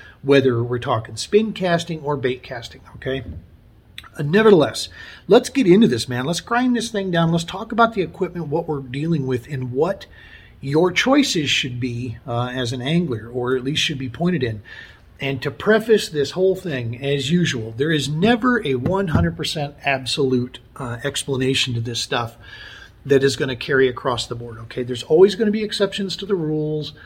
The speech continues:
and there's always going to be, you know, different areas here found out by different anglers, okay?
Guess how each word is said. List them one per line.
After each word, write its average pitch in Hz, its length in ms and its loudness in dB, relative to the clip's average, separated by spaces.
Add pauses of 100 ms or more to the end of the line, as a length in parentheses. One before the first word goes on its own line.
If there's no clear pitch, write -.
(320)
and 123 200 -4
there's 123 140 -2
always 165 300 4
going 175 220 2
to 175 60 2
be, 156 300 -2
you 139 160 -12
know, 131 140 -8
different 139 420 -4
areas 131 440 2
here 123 260 -2
found 127 340 0
out 127 180 -2
by 131 120 2
different 123 380 -2
anglers, 131 540 -8
okay? 123 440 -6